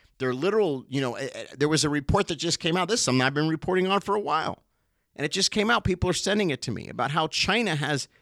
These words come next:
military people that are disguised as students in our country. Well, yes. Yes, that's all happening.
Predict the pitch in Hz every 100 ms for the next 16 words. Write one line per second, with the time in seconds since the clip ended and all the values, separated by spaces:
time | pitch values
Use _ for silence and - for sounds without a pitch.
0 | _ - 131 202 277 220 151 131 117 131
1 | 123 160 143 127 127 - 160 214 196 160
2 | 143 - - 262 294 139 170 - 160 185
3 | 226 - 330 - 123 139 285 - 185 -
4 | - - _ _ _ _ _ _ - 349
5 | 269 - - - 247 214 254 277 202 82